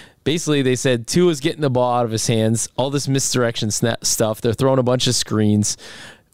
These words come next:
We're not, we're not gonna just run extra players out of here. They also,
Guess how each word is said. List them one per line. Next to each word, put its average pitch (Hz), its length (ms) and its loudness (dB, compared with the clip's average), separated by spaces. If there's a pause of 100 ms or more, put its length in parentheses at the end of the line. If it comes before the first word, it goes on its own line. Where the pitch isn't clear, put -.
We're 135 200 4
not, 147 360 -2
we're 151 120 2
not 151 200 -2
gonna 143 140 2
just 117 200 -2
run 127 240 0
extra 117 260 -2
players 110 340 0
out 95 180 0
of 92 60 -2
here. - 220 -4 (720)
They 127 160 2
also, 135 580 2